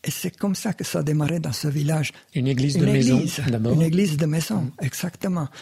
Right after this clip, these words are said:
Speaker 1: Et je me souviens, on est arrivé jusqu'à une centaine de membres. Euh, par la suite, on a, euh, on a retapé un local. Euh, on a même un petit clocher.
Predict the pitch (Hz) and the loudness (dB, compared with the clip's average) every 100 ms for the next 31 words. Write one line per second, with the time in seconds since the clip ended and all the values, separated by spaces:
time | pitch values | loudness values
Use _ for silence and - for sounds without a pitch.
0 | - - 208 147 143 160 156 160 151 185 | -20 -10 -4 -2 0 0 0 -2 0 0
1 | 147 135 135 135 143 143 139 - 196 151 | 0 0 -2 -2 -2 -4 -6 -8 -6 -6
2 | - 156 143 - 160 - 147 151 147 180 | -6 -4 -4 -4 -6 -4 -6 -4 -2 -2
3 | 175 139 107 - - - - 170 151 - | -2 -2 -6 -14 -20 -20 -10 -8 -6 -6
4 | 147 147 202 196 147 139 131 120 - - | -4 -4 -4 -6 -4 -4 -4 -6 -10 -18
5 | - - 143 143 143 143 127 156 - - | -14 -4 -2 0 0 0 0 -4 -4 -8
6 | 139 135 139 131 131 127 139 127 - - | -6 -4 -4 -4 -4 -4 -4 -6 -10 -18
7 | - - 135 135 156 151 143 - 151 139 | -14 -4 -2 0 0 0 -2 -6 -6 -4
8 | 139 - 139 151 | -4 -2 -2 -4